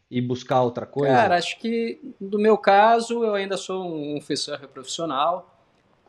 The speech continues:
Speaker 2: mas já tô envolvido com outros projetos também.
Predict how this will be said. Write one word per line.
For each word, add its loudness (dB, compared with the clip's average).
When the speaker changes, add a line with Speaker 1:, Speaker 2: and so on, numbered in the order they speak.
Speaker 2:
mas 2
já 8
tô 0
envolvido -6
com -6
outros -6
projetos -2
também. -4